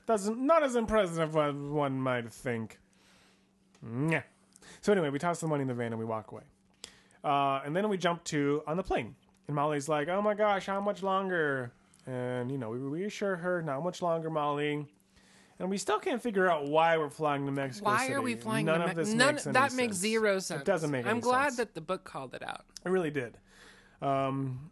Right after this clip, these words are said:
Speaker 1: and we kind of played off as, like, who knows what these Pink Flamingo fanatics might do. You know, like, they, they're up to anything, who knows. Um, anyway, once we get there, like,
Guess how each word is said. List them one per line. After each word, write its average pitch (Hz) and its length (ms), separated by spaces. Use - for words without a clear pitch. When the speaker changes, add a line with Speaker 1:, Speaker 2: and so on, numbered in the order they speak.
Speaker 1:
and 175 180
we 311 160
kind 233 220
of 196 260
played 196 220
off 175 180
as, 165 100
like, 160 200
who 202 160
knows 190 280
what 160 460
these 143 240
Pink - 280
Flamingo 147 360
fanatics 131 480
might 127 280
do. 110 340
You 139 100
know, 127 180
like, 127 260
they, 156 380
they're 160 200
up 160 120
to 170 120
anything, 151 440
who 143 140
knows. 104 420
Um, 135 540
anyway, 226 240
once 214 260
we 226 60
get 196 300
there, 190 340
like, 160 220